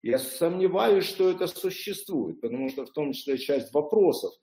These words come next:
о научности нейрографики, они лежат в области сомнений. То есть, в общем-то, научный подход.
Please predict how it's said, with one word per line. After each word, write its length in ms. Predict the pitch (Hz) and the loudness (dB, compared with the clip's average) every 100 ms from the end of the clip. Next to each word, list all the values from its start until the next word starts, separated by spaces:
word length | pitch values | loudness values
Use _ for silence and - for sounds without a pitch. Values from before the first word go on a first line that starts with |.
| _ - _ - | _ -20 _ -2
о 100 | 123 | 2
научности 640 | 151 156 123 127 120 - | 4 4 2 -2 -6 -4
нейрографики, 800 | 143 147 - - 285 - 330 151 | 0 2 2 0 -2 -2 -4 -2
они 200 | 160 190 | -2 -2
лежат 320 | 175 185 175 | -2 -2 0
в 40 | |
области 420 | 185 175 180 - 185 | 0 2 0 0 -4
сомнений. 760 | - 196 208 185 131 95 82 | -2 0 0 2 0 -2 -10
То 60 | - | -12
есть, 140 | 98 | -8
в 40 | 120 | -8
общем-то, 380 | 131 151 147 151 | -8 -4 -2 0
научный 480 | 160 156 120 - | 0 -4 -4 -6
подход. 480 | 147 - - - 95 | -4 -4 -6 -8 -8